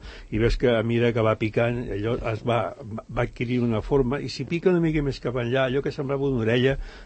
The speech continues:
ja no és una orella, ja és una altra cosa, doncs. Doncs el llenguatge, el llenguatge aquest, eh, d'aquesta,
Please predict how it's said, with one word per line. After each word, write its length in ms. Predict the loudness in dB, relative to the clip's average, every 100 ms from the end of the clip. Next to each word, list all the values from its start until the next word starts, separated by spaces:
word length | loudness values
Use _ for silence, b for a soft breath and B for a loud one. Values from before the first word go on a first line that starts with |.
| -2
ja 160 | 2 2
no 80 | 2
és 80 | 2
una 160 | 2
orella, 400 | 4 2 2 -2
ja 220 | 0 -2 -2
és 80 |
una 160 | -2 -2
altra 240 | -2 -2
cosa, 320 | 2 2 0 -4
doncs. 240 | -6 -10 B B B B -8
Doncs 220 | -4 -2 0
el 140 | 2
llenguatge, 480 | 2 4 2 4 4
el 540 | 6 6 6 4 2 2
llenguatge 460 | 0 -2 0 0
aquest, 380 | 2 2 0 0
eh, 380 | 0 2 2 0 -2
d'aquesta, 360 | -2 -2 -2